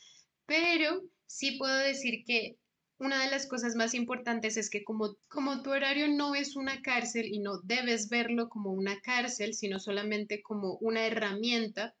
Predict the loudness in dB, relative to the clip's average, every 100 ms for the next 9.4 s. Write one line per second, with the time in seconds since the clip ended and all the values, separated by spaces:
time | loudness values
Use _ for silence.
0 | _ _ 0 2 2 0 -2 0 0 0
1 | 0 -2 -4 -2 -2 -4 0 2 2 2
2 | 2 0 -2 -4 -2 0 0 -4 -4 -2
3 | -2 0 0 0 -2 -2 -2 -4 -2 0
4 | 2 2 2 -6 _ _ -4 2 2 2
5 | 2 2 2 -2 -6 -2 -4 -2 -4 -2
6 | 0 0 0 0 0 0 0 -2 -4 -6
7 | -8 0 2 2 0 -2 -4 -4 -2 2
8 | 4 2 -2 -2 -2 -2 -2 -4 -6 -2
9 | 0 0 -2